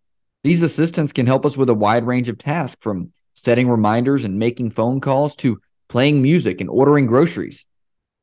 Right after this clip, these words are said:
By using natural language processing, or what's called N L P, and machine learning algorithms, these assistants are able to understand our request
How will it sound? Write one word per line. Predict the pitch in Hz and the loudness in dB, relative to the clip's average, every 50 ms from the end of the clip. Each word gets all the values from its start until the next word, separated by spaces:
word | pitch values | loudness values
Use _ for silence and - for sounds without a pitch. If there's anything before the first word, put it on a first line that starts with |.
| _ _ _ - | _ _ _ 0
By | 123 | 0
using | 135 165 226 233 254 262 220 160 120 - | 2 2 0 0 0 0 0 0 -2 -4
natural | - 104 104 107 113 123 - - - 151 143 131 123 | -4 -4 -2 -2 -2 -2 -2 -4 -2 0 2 2 2
language | 113 110 120 151 165 135 104 87 - | 2 0 0 0 0 0 -2 -2 -2
processing, | - 104 95 95 95 - 101 101 - 131 139 147 156 160 - | -4 -2 -2 -2 -4 -4 -6 -8 -6 -6 -4 -4 -4 -6 -4
or | - 110 113 | -2 -2 -2
what's | 104 107 101 - | 0 -2 -4 -6
called | - - 120 107 117 - - | -4 -2 -2 -2 -2 -2 -2
N | 120 131 127 | 0 0 2
L | 120 110 104 | 2 2 0
P, | - - - 180 151 120 113 127 147 - _ _ - | 0 -2 -2 0 0 0 -2 -4 -8 -12 _ _ -4
and | - 123 117 110 110 | 0 0 0 0 0
machine | 107 104 - - 151 143 123 113 | -2 -4 -4 -4 -2 -2 0 0
learning | 107 113 147 165 147 107 | 0 0 0 0 0 -2
algorithms, | 95 95 92 98 98 90 82 80 92 101 110 127 127 - - _ _ _ _ _ _ - | -2 -2 -2 -4 -4 -4 -4 -4 -4 -4 -6 -6 -6 -10 -16 _ _ _ _ _ _ 0
these | 160 202 190 | 0 2 2
assistants | 202 185 - 175 160 147 - 180 180 170 170 | 0 -2 0 -2 -4 -4 -4 -6 -4 -2 -2
are | 135 - | 0 0
able | 120 131 123 135 | 0 0 0 0
to | 131 - 131 - | -2 -2 -4 -4
understand | - 120 139 151 170 165 - - 120 117 123 143 151 - | -2 -2 -2 -2 -2 -2 -2 -4 -4 -2 -2 -4 -4 -2
our | - 120 120 120 120 | -2 0 2 2 2
request | 110 107 95 - - 123 113 120 156 185 - - _ | 0 0 -2 -4 -2 0 0 2 0 -2 -6 -10 _